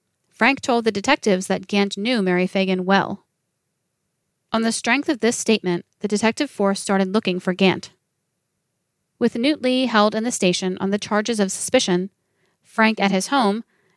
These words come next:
and detectives on the lookout for several suspects, the first day of the famous Mary Fagan case came to a close. All during that still Sabbath, crowds had passed constantly back and forth along Forsyth Street, content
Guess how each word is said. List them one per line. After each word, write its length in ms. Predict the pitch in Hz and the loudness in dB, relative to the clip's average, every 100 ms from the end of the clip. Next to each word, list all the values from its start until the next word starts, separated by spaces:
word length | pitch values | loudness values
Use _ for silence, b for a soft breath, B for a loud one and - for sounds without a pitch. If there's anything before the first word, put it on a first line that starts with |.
| - | 0
and 240 | 208 208 | 2 2
detectives 520 | 202 196 269 - 202 | 0 0 0 0 0
on 100 | 202 | 0
the 80 | 196 | 0
lookout 380 | 185 254 220 180 | 0 0 2 0
for 120 | 196 | -2
several 300 | 190 190 185 | -2 -2 0
suspects, 580 | - 226 - 180 - - _ _ _ _ | -2 -2 0 -2 -2 -10 _ _ _ _
the 100 | - | -10
first 340 | 220 277 320 - | 0 0 0 0
day 220 | 233 233 | 2 2
of 80 | 208 | 0
the 80 | 190 | -2
famous 460 | - 214 214 214 | -2 -2 -2 -4
Mary 280 | 190 190 240 | -2 0 0
Fagan 360 | - 240 277 254 | 0 0 0 -2
case 360 | 202 180 - - - | 0 0 -2 -10 -4
came 260 | 196 190 | 0 0
to 120 | 190 196 | 2 -2
a 60 | |
close. 420 | - 143 104 - - _ _ _ _ _ _ _ _ _ _ _ _ - | 0 -2 -2 -6 -10 _ _ _ _ _ _ _ _ _ _ _ _ 2
All 260 | 220 269 | 4 4
during 360 | 277 220 208 208 | 4 0 0 0
that 180 | 190 - | 0 -2
still 420 | - - 214 247 | -6 -2 0 0
Sabbath, 500 | - 185 180 180 - _ | 0 0 0 -4 -8 _
crowds 400 | _ 220 208 233 | _ 2 2 2
had 140 | 285 - | -4 -2
passed 400 | 214 190 - - | 2 2 0 -8
constantly 520 | - 233 247 190 180 | -4 -4 -2 -2 0
back 240 | 190 185 | 2 0
and 140 | 262 254 | 0 -4
forth 340 | 190 180 180 _ b b b | 0 0 0 _ b b b
along 300 | 214 202 202 | 0 2 2
Forsyth 480 | 208 208 190 185 190 | 0 0 0 0 -4
Street, 300 | - - - _ _ _ _ _ _ - | -4 -6 -6 _ _ _ _ _ _ -8
content 420 | 247 240 302 - | -6 2 0 0